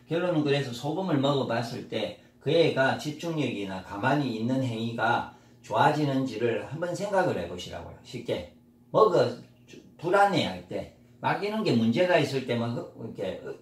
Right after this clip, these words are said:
어, 화를 내든지 자꾸 뭐 설득하려고 하지 말고,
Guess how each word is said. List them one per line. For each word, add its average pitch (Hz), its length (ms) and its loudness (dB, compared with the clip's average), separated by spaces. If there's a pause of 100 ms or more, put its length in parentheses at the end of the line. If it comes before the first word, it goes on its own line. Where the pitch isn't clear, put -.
(240)
어, - 440 -12 (580)
화를 165 280 4
내든지 139 580 6
자꾸 - 320 -6
뭐 139 120 0
설득하려고 120 720 2
하지 98 180 -6
말고, 95 560 -4